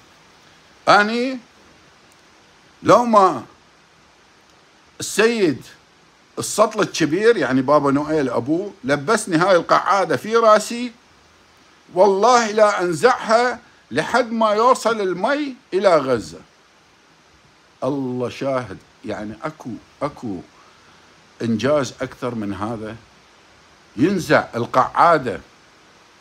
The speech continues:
يعني إذا نزع فت-، ن-، هذا القعادة إذا شالها تعرفون، آه، الخ-، ال-، شو اسمه اللي راح ينزل منها؟ مليانة خ-،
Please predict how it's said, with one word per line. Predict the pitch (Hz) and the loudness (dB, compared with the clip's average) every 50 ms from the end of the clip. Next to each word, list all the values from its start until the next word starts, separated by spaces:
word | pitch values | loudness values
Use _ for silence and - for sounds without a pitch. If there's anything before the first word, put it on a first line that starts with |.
| _ _ _ _ _ - | _ _ _ _ _ -8
يعني | 107 117 120 123 131 139 135 | -6 -4 -2 0 -2 -2 -2
إذا | 131 131 135 131 | -2 0 0 2
نزع | 127 147 185 165 - 180 | 2 2 0 0 -4 -6
فت-، | - - - 175 160 - - - | -8 -6 -6 -6 -6 -8 -8 -4
ن-، | - 127 156 175 143 117 135 - - | -2 0 0 -2 -2 -8 -10 -4 0
هذا | 147 170 175 151 | 0 0 2 0
القعادة | 127 123 - 127 - 139 160 165 139 127 | -2 0 0 0 4 4 2 2 2 0
إذا | 123 123 120 117 | -2 0 -2 -2
شالها | 107 - 156 156 160 156 131 | -2 -2 -2 0 0 0 -2
تعرفون، | - - 113 120 120 117 - 160 185 185 160 147 - - - - | -2 -2 -4 -4 -4 -6 -6 -6 -6 -4 -4 -6 -8 -12 -14 -10
آه، | 117 117 120 - - 123 | -8 -8 -8 -6 -6 -6
الخ-، | 113 110 - - 165 185 - 135 | -4 -4 -2 -2 -2 -2 0 0
ال-، | 127 127 127 127 127 123 123 123 120 110 | 0 2 2 0 0 0 0 -2 -4 -4
شو | - 175 | -6 -6
اسمه | 165 - 160 151 135 | -6 -4 -2 -2 -2
اللي | 127 127 123 127 | 0 0 0 0
راح | 123 110 117 | 0 -2 -4
ينزل | 131 127 127 120 127 127 | -2 -2 -2 0 0 2
منها؟ | 127 139 143 143 135 156 160 175 - _ _ _ _ _ _ _ _ _ _ _ _ _ _ _ _ _ _ _ _ _ _ _ - _ _ _ _ _ _ _ _ _ _ - | 2 2 2 0 0 -2 -4 -6 -10 _ _ _ _ _ _ _ _ _ _ _ _ _ _ _ _ _ _ _ _ _ _ _ -20 _ _ _ _ _ _ _ _ _ _ -4
مليانة | - - 139 139 147 156 175 180 190 185 208 214 214 196 | 0 2 2 4 4 4 6 6 4 4 4 2 0 0
خ-، | - - 151 147 | 2 2 0 0